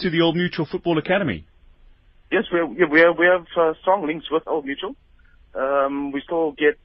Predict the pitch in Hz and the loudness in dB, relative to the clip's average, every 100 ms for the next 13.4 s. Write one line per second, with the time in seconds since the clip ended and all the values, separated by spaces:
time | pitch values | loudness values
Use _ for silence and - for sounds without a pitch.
0 | - 127 127 151 147 131 143 147 127 139 | -2 -2 0 -2 -2 -2 -4 -4 0 -2
1 | 135 139 143 139 _ - 123 123 120 120 | -2 -4 -4 -12 _ -8 -4 -4 -4 -6
2 | 120 120 113 113 127 123 120 110 - 127 | -10 -10 -4 -4 -4 -4 -2 -4 -6 -8
3 | 120 - 127 - _ _ _ _ _ - | -8 -6 -6 -6 _ _ _ _ _ -20
4 | - - - 226 240 - _ - 196 196 | -20 -16 -2 0 0 -6 _ -2 -2 2
5 | 196 240 277 - 208 190 196 170 - - | 2 0 0 -2 -4 0 0 0 -4 -10
6 | 170 160 175 156 143 - 175 170 139 143 | -10 -8 -2 0 0 2 4 4 0 -4
7 | - 170 139 127 123 123 - 131 180 160 | 0 2 2 0 -2 -10 -10 -8 -6 -6
8 | 147 135 147 139 135 123 123 127 - 156 | -4 2 4 2 -2 -2 -4 -6 -6 -2
9 | 151 131 143 139 135 139 135 127 139 143 | -2 -2 -4 -4 0 -2 -2 -2 -2 -2
10 | - 127 147 135 127 123 135 147 - 156 | -2 -6 -6 -4 -4 -4 -4 -6 -4 -2
11 | 247 247 233 226 214 180 - 208 175 113 | 0 2 2 2 -2 -2 -2 0 2 2
12 | 110 - - - - 143 226 262 247 - | 0 -8 -20 -14 -4 0 2 0 -4 -6
13 | 202 175 160 | -6 -2 -2